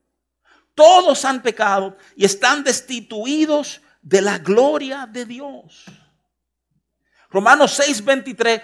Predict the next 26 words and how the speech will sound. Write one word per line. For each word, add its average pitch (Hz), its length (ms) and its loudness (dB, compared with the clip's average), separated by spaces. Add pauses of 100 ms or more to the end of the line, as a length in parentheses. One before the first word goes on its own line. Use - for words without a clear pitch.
(160)
nos 208 380 -2
sella 262 680 2
la 226 200 -2
idea. 220 340 0
Y 143 60 -6
yo 190 140 -8
recuerdo 226 380 -2
que 214 80 -10
estos 226 140 -10
eran 202 180 -6
versos 220 300 -10
que 214 100 -10
nos 208 120 -10
enseñaban 196 500 -8 (240)
cuando 196 240 -4
te 185 80 -12
enseñaban 208 320 -10
las 180 120 -8
cuatro 247 300 -14
leyes 220 280 -6
espirituales 214 560 -6
y 160 40 -18
te 185 80 -8
preparaban 202 520 -2
para 214 140 -4
evangelizar. 214 600 -6